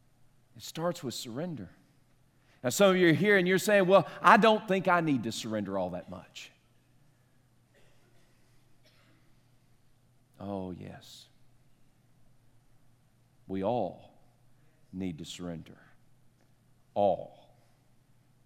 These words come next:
that we are. Starts with surrender.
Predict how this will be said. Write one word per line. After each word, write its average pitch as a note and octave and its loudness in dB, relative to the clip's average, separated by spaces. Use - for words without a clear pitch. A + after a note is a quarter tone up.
that E2 -12
we D2+ -16
are. - -20
Starts - -4
with F2+ -12
surrender. F2+ -10